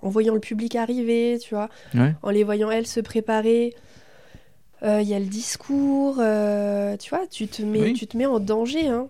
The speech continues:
Speaker 2: Oui, tu t'exposes.
Speaker 1: Tu t'exposes et c'est un courage de malade.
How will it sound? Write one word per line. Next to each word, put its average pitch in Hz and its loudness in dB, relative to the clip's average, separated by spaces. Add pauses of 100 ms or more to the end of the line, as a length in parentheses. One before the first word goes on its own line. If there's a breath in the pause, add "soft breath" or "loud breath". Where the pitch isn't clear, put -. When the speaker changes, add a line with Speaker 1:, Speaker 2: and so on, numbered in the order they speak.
(140)
Speaker 2:
Oui, 190 2 (140)
tu - -14
t'exposes. 180 -4 (180)
Speaker 1:
Tu - -20
t'exposes 240 -4 (220)
et 190 -8
c'est - -12
un 185 -6
courage 190 -6
de 190 -6
malade. 208 -2